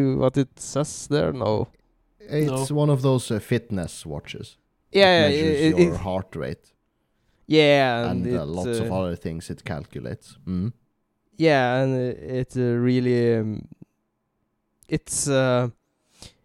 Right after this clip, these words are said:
Speaker 1: it keep tracks on how hard I train and how much I train, right?
Speaker 3: Mm-hmm.
Speaker 1: And it goes, like, four stages where it's detraining,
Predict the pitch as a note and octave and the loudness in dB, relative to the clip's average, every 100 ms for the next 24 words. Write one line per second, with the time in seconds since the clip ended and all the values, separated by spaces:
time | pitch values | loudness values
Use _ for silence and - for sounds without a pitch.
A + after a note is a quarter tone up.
0 | _ F3+ - C4 - - F#3+ - E3 - | _ 0 2 0 0 -2 -2 -2 -6 -6
1 | - D#3+ D#3+ D#3 C#3 - - - C3+ C3 | -6 0 2 2 -2 -10 -6 0 2 2
2 | B2 - A#2 B2 A#2 A2+ A#2 A#2+ B2 - | -2 -4 -6 -4 -6 -4 -4 -2 -4 -6
3 | - G#2 - - A#2 - - - - - | -6 -8 -8 -10 -12 -14 -8 -8 -8 -16
4 | _ _ _ _ _ _ _ _ _ - | _ _ _ _ _ _ _ _ _ -8
5 | C#3 C#3 D#3+ - _ _ _ _ _ _ | -4 -4 -4 -8 _ _ _ _ _ _
6 | - C#3 C3+ C#3+ C3 C3 B2 - - C3+ | -6 -2 0 0 0 -2 -2 -4 -2 0
7 | A#2 - A#2 A2 G2+ G#2 G#2 G2+ - - | 0 -4 -4 -4 -8 -8 -8 -8 -10 -16
8 | - B2+ C3 - C3 B2+ B2+ B2+ | -12 -6 -4 -2 0 0 0 -2